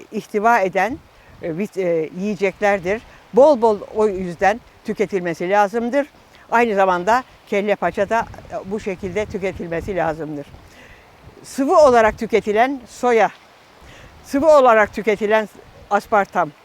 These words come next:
ve sıvı olarak tüketilen kollajenler tehlikelidir. Vücudu toksinlere boğar, eksikotoksinle beyinleriniz gider efendim. Alzheimer'ın sebebi bu yüzden bütün dünyada çok artmıştır. Kanserlerin sebebi bu dünyada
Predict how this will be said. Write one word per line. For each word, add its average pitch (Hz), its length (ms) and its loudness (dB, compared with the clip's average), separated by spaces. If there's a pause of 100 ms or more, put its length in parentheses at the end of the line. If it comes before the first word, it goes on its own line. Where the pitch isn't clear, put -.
(240)
ve 214 100 4
sıvı 285 280 0
olarak 277 400 4
tüketilen 190 560 -2
kollajenler 247 720 2
tehlikelidir. 220 840 0 (340)
Vücudu 240 520 0 (320)
toksinlere 208 640 0 (180)
boğar, 220 280 4 (120)
eksikotoksinle 220 1200 -2 (280)
beyinleriniz 226 540 0
gider 196 200 0
efendim. 180 420 -2 (260)
Alzheimer'ın 208 600 2
sebebi 208 420 -2
bu 240 80 -4
yüzden 208 380 0 (280)
bütün 311 320 2
dünyada 226 400 2
çok 196 200 -2
artmıştır. 185 520 -4 (260)
Kanserlerin 233 560 2
sebebi 190 440 0 (200)
bu 247 160 -2
dünyada 196 440 0